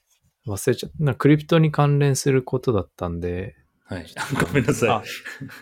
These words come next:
Speaker 1: <laughs> まあ、そうですね。あとは、えーっと、コンソメさん、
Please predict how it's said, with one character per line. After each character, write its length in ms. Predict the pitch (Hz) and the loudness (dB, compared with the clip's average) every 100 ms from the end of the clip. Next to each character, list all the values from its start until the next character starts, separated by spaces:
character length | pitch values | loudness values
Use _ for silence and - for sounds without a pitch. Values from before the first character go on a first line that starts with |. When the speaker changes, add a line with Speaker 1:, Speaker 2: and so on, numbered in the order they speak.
| - - - | -20 -20 -12
Speaker 1:
<laughs> 2000 | 117 - - 180 151 170 - - - - - - - - - - - 110 - _ - | -6 -4 2 4 6 4 2 -4 -10 -14 -14 -16 -18 -18 -14 -12 -12 -12 -16 _ -8
ま 200 | 131 117 | -2 -2
あ、 40 | |
そ 180 | 101 113 | 0 -2
う 40 | 90 | -4
で 60 | |
す 80 | 73 | -4
ね。 200 | 151 - _ - - _ _ - - _ _ _ _ - | -10 -12 _ -20 -20 _ _ -16 -16 _ _ _ _ -6
あ 120 | 135 | -4
と 220 | - 117 | 0 2
は、 400 | 104 98 98 - _ | 4 4 2 -2 _
え 300 | 117 107 104 | -4 -2 -2
ー 0 | |
っ 80 | 95 _ - | -4 _ -2
と、 720 | 101 98 95 95 92 92 - _ _ _ _ _ _ _ - _ _ _ _ - - _ _ _ _ _ _ _ - | 2 2 2 2 2 0 -4 _ _ _ _ _ _ _ -20 _ _ _ _ -20 -20 _ _ _ _ _ _ _ -4
コ 140 | 135 | -2
ン 80 | 127 | 0
ソ 140 | 151 | 0
メ 80 | 143 | 0
さ 240 | 143 139 | 0 0
ん、 160 | 135 147 | 0 -4